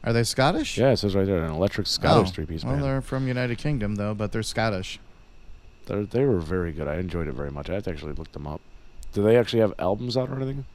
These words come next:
Speaker 1: No, I think this is, like, their first, 'cause I was looking, I, I didn't see anything about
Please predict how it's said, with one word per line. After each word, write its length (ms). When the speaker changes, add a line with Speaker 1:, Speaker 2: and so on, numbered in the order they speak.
Speaker 1:
No, 520
I 120
think 240
this 180
is, 160
like, 200
their 140
first, 500
'cause 180
I 120
was 220
looking, 440
I, 240
I 80
didn't 300
see 280
anything 580
about 460